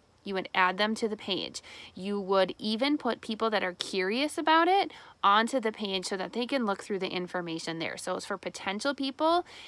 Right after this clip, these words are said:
and current people to get information and support. There's gonna be testimonies, there's gonna be product information, there's gonna be, um, general health information, encouragement, all of those things that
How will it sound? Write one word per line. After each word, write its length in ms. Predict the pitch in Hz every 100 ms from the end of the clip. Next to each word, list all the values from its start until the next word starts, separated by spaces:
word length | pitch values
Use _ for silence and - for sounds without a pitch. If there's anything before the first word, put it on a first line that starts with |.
| -
and 300 | 202 202 262
current 340 | - 220 254 -
people 380 | 214 190 180
to 120 | 180 185
get 220 | 165 -
information 600 | 214 226 233 190 185 185
and 160 | 170 170
support. 460 | 175 - 120 -
There's 140 | 190 185
gonna 160 | 196
be 120 | 208
testimonies, 720 | 220 226 - 190 175 165 156
there's 160 | 180 175
gonna 120 | 190
be 120 | 190
product 420 | 214 254 247 220 185
information, 580 | 170 170 165 - 170
there's 220 | 170 175 -
gonna 180 | 185
be, 280 | 180 196 208 - - - -
um, 540 | 190 185 165 131 113 92 _ _ _ _ _ _ -
general 300 | 220 226 214
health 240 | 226 233 233
information, 580 | 196 185 170 - -
encouragement, 680 | - 196 240 214 190 - - - - -
all 180 | 202 233
of 80 | 247
those 260 | 254 247
things 520 | - 202 175 180 202 - - -
that 340 | 185 190 180